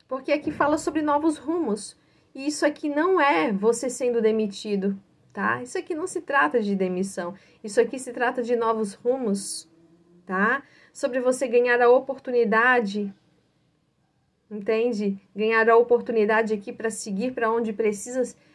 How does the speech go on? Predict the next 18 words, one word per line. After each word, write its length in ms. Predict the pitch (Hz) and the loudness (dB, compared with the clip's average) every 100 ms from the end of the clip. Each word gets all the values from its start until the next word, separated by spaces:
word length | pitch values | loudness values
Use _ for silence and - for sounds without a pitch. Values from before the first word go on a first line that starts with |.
| _ | _
pra 160 | - 226 | -2 2
onde 160 | 240 226 | 2 0
precisa 520 | 233 220 226 262 254 | 0 0 0 -2 -2
seguir, 520 | - 208 190 247 285 _ _ _ _ _ _ | -2 -8 -4 -6 -6 _ _ _ _ _ _
tá 120 | - 185 | -12 -10
certo? 680 | - 190 240 254 311 247 - _ - _ _ - | -6 -4 -4 -4 -8 -8 -12 _ -20 _ _ -8
Então, 320 | 214 214 254 | -4 2 2
na 160 | 269 269 | 4 2
carreira 560 | 262 233 214 262 269 | 2 0 4 4 4
aqui 300 | 233 - 262 | 0 -4 -4
é 60 | 262 | 2
ascensão, 1200 | 262 254 - 320 311 294 - 214 220 233 214 190 - - | 2 2 -4 -6 -6 -8 -6 -2 0 0 0 -4 -8 -4
tá? 340 | 190 190 - - _ | 2 2 2 -2 _
É 120 | - 220 | -4 0
você 380 | 220 214 247 | 0 0 0
não 320 | 220 208 254 330 | 2 2 2 0
parando 440 | 330 277 247 285 | 2 4 4 0
quieto. 580 | - 247 175 175 - | -4 -2 0 -2 -8